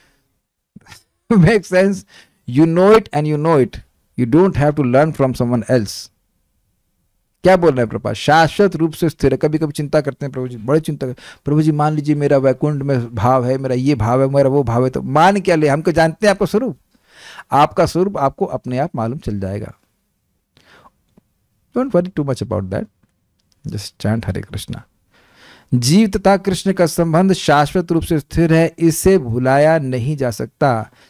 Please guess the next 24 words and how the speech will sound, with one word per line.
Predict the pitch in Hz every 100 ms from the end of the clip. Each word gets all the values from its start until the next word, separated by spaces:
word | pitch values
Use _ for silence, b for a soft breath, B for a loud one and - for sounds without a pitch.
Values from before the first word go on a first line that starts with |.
| b
जैसा | 123 139 135
कि | 151 -
हम | 143 156 -
अर्जुन | 143 131 165 160
के | 156
आचरण | 139 - 143
में | 139 117
देखते | 123 -
हैं, | 135
तो | 139
प्रश्नों | - 147 - 147
का | 139
पर | 139
हम | 143 165 208
कैसे | 185 156
भूल | 127 139
गए? | 135 127
यही | 110 156 165 190
भगवान | 156 139 135 139 156 156
की | - 143
माया | 120 107 117 131
शक्ति | 123 110 _ 127 117
है |
जो | 123 139